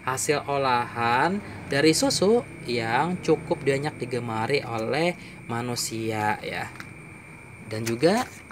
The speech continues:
kucing ya, guys. Hewan-hewan di seluruh dunia juga suka dengan keju, guys. Ya. Nah, siapa sangka bahwa keju ini ya juga baik diberikan untuk kucing loh ya. Terutama ya semua jenis kucing ya.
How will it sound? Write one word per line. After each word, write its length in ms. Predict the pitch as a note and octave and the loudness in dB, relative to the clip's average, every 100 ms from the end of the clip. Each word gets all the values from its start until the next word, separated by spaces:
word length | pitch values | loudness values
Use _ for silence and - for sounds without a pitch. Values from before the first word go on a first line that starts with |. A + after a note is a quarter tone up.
| - - | -6 -2
kucing 480 | C4+ - B3 B3 | 0 2 2 0
ya, 80 | C#3 | -4
guys. 320 | C#3+ D3+ - - - | 0 0 0 -8 -8
Hewan-hewan 560 | C#3+ E3 E3+ E3+ F3 E3+ | 0 0 0 0 0 -2
di 80 | |
seluruh 320 | C#3+ C#3+ C#3+ D3 | -4 -2 0 -2
dunia 320 | C#3+ D3 C3+ | -2 -4 -4
juga 240 | B2+ B2 | -2 -4
suka 240 | B2 C3 B2 | -4 -6 -6
dengan 240 | A#2 G2+ | -6 -2
keju, 240 | A#2 B2+ | -2 -2
guys. 320 | G#2 G2 - - - - - - - | -6 -8 -10 -14 -18 -18 -18 -18 -14
Ya. 240 | - A#2+ - - - - - - - - - - - - - - - A#2+ | -10 -10 -12 -18 -20 -20 -20 -20 -20 -20 -20 -20 -20 -20 -20 -20 -16 -10
Nah, 80 | A2 | -6
siapa 240 | A#2 A2+ | -4 -4
sangka 320 | A2+ A2 D3+ | -4 -4 -4
bahwa 320 | D3 A#2 C3 | -2 0 0
keju 320 | - D3 C#3+ F3+ | 2 0 2 -2
ini 400 | A#3 A#3 F#3+ G#3 | 0 2 2 2
ya 160 | A#3+ - - - - | -2 -8 -16 -16 -6
juga 320 | C3 D3 D#3+ | 0 2 2
baik 240 | C3 B2+ C#3+ | 4 2 2
diberikan 400 | B2 A#2+ B2+ C3+ | 2 0 0 -2
untuk 240 | B2 B2+ | -2 -2
kucing 400 | G2+ B2 - E3+ | 0 -2 -2 -2
loh 400 | D3 A2 A#2 C#3 | -2 -2 0 -2
ya. 220 | D3 A#2+ C#3+ - - - - - - - - - - - | -2 -6 -6 -10 -16 -16 -16 -18 -18 -20 -20 -18 -18 -14
Terutama 560 | - A2 A2+ C#3 D3 | -10 -6 -4 0 0
ya 160 | C3 A#2 | 2 0
semua 320 | - A#2 A#2 | -2 -6 -6
jenis 320 | A2+ A2 A#2 | -6 -8 -6
kucing 340 | - A2 D3 B2 | -6 -6 -2 2
ya. 140 | A2+ | 0